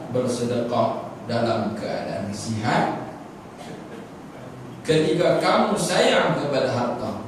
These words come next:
dua perkataan tadi. Sahih, syahih. Sahih,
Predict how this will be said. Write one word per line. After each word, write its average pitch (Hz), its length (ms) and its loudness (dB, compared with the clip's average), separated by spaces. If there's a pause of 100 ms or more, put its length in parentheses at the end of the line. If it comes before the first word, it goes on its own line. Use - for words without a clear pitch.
(220)
dua 131 160 2
perkataan 117 400 -4
tadi. 110 180 -6 (300)
Sahih, - 960 -2 (560)
syahih. - 720 -2 (720)
Sahih, - 960 2